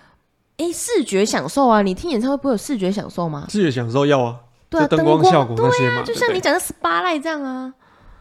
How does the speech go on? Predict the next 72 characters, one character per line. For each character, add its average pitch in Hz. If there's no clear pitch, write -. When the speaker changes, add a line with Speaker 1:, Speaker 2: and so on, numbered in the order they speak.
Speaker 2:
但 240
你 135
那 147
个 156
大 156
场 -
的 131
应 127
该 131
比 139
较 139
有 117
啦， -
我 135
那 135
个 151
小 123
场 123
的 127
就 120
Speaker 1:
嗯。 147
Speaker 2:
嗯， 143
当 220
然 202
也 139
是 170
有， 131
但 160
是 165
当 165
然 135
没 117
有 123
到 147
Speaker 1:
我 220
觉 262
得 392
你 277
那 262
个 226
比 185
较 220
Speaker 2:
规， 165
规 156
模 120
这 117
么 113
大。 -
Speaker 1:
你 202
那 311
个 294
真 247
的 208
是 214
就 220
是 208
走 -
气 -
氛 -
的。 -
Speaker 2:
比 135
较 185
是， 156
对 143
啊， 123
是， 143
是 156
室， 143
室 156
内 143
那 135
种， 123